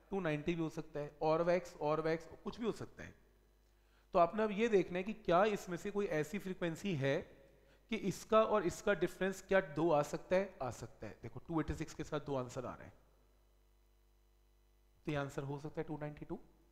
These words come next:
इस पे wax लगाया तो ये सारे cases हो सकते हैं। इसमें Wax लगाने के बाद इन दोनों का difference दो आ रहा है, यानी कि case possible है,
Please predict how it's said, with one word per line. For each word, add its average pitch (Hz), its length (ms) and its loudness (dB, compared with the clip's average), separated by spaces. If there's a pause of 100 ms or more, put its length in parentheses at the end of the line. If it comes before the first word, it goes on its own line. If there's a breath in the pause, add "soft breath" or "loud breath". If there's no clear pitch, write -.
(640)
इस 135 80 -14
पे 143 120 -2
wax 135 300 -2
लगाया 156 300 2 (140)
तो 165 60 -6
ये 147 100 -2
सारे 139 240 0
cases 165 260 -4
हो 156 120 0
सकते 160 240 -4
हैं। 170 60 2
इसमें 185 280 -6 (1200)
Wax 135 340 2
लगाने 139 340 0
के 170 120 0
बाद 185 300 2
इन 202 180 -2
दोनों 160 220 -2
का 175 60 4
difference 160 340 -4
दो 156 120 0
आ 160 100 8
रहा 196 100 4
है, 262 80 -2 (1200)
यानी 131 140 -6
कि 160 100 -10
case 151 240 -2
possible 170 440 2
है, 233 60 4